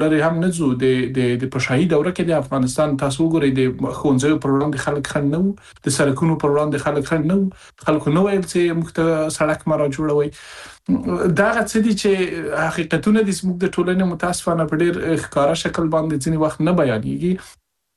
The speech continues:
ولې اوس د دې یو فرصت ته وخت دی چې دغه څه تغییر شي. او، افغانستان له نړۍ سره د یو موډرن هیواد په توګه او د افغانستان خلک د یو، نړیوال کلي د یو عضو په توګه باندې، په دې کلي باندې ورګډ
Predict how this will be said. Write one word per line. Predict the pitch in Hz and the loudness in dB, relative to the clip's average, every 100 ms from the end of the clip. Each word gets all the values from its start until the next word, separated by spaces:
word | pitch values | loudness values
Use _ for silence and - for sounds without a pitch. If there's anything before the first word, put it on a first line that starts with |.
| - | 0
ولې | 139 143 151 | 2 4 4
اوس | 196 196 | 2 0
د | 180 | 0
دې | 190 196 | 2 2
یو | 185 | 0
فرصت | - 156 185 180 | -4 -6 -6 -2
ته | 160 160 | -2 0
وخت | 170 - _ | -2 -4 _
دی | 202 165 - - _ | 0 0 -6 -20 _
چې | - 135 | -2 0
دغه | 143 - | 0 -2
څه | 156 | -4
تغییر | 143 131 185 185 | -2 0 0 0
شي. | 202 190 | 0 0
او، | 160 165 143 139 135 | 0 -2 0 2 2
افغانستان | 131 131 135 127 147 147 | 2 0 -2 0 -2 0
له | 135 | 2
نړۍ | 131 147 156 | 2 2 0
سره | 147 139 135 | 0 0 2
د | 131 127 - - - - 135 | 0 0 -6 -20 -20 -2 2
یو | 139 131 | 2 2
موډرن | 131 135 185 160 127 123 | 2 2 2 0 -2 0
هیواد | 135 156 156 139 | 2 2 0 -6
په | 135 | -2
توګه | 139 131 127 | -2 0 0
او | 127 | 0
د | 127 | -2
افغانستان | 123 131 127 147 135 - | -2 -4 -2 -2 -2 0
خلک | 151 131 127 | 0 0 2
د | 127 | 2
یو، | 123 123 - - - - 131 127 131 | 2 0 -6 -20 -16 -2 0 2 2
نړیوال | 131 135 165 165 139 | 2 2 2 0 -2
کلي | 190 170 139 | -2 0 2
د | 135 | 2
یو | 127 131 | 2 2
عضو | 208 196 190 151 | 2 2 0 -2
په | 131 | -2
توګه | 135 127 120 | -2 0 0
باندې، | 123 135 175 214 - - _ 143 135 135 | 0 0 0 -2 -12 -20 _ 0 2 0
په | 135 | 0
دې | 147 - | -2 0
کلي | 165 156 | 0 2
باندې | 151 143 131 | 2 2 2
ورګډ | 131 160 190 | 2 0 -2